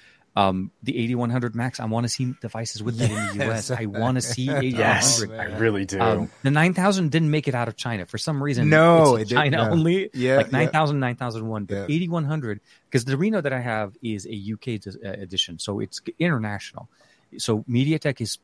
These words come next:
Speaker 1: putting their foot down. Um, we're, we're obviously gonna hear more from them later on this year. Tech Summit was announced earlier today, uh, for Qualcomm. MediaTek also typically has another event somewhere later in the year.
Speaker 3: I'm not
Speaker 1: So
Speaker 3: sure who could do it. I was thinking, like, out of all the manufacturers in North America,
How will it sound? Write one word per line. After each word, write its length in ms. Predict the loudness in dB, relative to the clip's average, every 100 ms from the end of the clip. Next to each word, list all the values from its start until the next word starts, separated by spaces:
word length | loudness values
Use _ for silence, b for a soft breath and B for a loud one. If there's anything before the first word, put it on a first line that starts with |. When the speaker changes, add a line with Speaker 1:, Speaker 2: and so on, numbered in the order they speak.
| _
Speaker 1:
putting 300 | -4 -2 0
their 100 | -4
foot 220 | -4 -8
down. 280 | -6 -6 -6 -8
Um, 300 | -8 -8 -12 _
we're, 160 | -2 0
we're 220 | 0 0
obviously 240 | 0 -2
gonna 120 | -4 -2
hear 160 | -2
more 180 | -2 -4
from 160 | -8 -8
them 160 | -6
later 220 | -4 -4
on 100 | -6
this 180 | -8 -8
year. 240 | -4 -4 -6 b b _
Tech 160 | -6 -2
Summit 260 | 0 0
was 140 | -2 -2
announced 320 | -4 -6 -6
earlier 320 | -8 -6 -6
today, 420 | -10 -8 -4 -4 -4
uh, 220 | -4 -6
for 300 | -6 -6 -6
Qualcomm. 480 | -2 -2 -2 -6 -6 b b -4
MediaTek 360 | 0 2 0 -2
also 240 | -4 -6
typically 320 | -10 -10 -8
has 180 | -6 -6
another 300 | -6 -6 -6
event 260 | -4 -6 -4
somewhere 260 | -4 -2
later 280 | -2 -2 -4
in 60 | -4
the 60 |
year. 260 | -6 -6 -8 b b b
Speaker 3:
I'm 120 | 6
not 200 | 6 6
Speaker 1:
So 80 | 6
Speaker 3:
sure 160 | 4 2
who 140 | -2
could 220 | 0 0
do 220 | 0 0
it. 160 | -2 -2
I 100 | 0
was 160 | 0 0
thinking, 380 | -2 0 -2 0
like, 240 | 0 0
out 140 | 0
of 100 | 2
all 140 | 2 2
the 80 | 2
manufacturers 840 | 0 0 2 2 2 -2 -2 -4
in 80 | -6
North 240 | -6 -8 -6
America, 580 | -4 -4 -2 -2 -4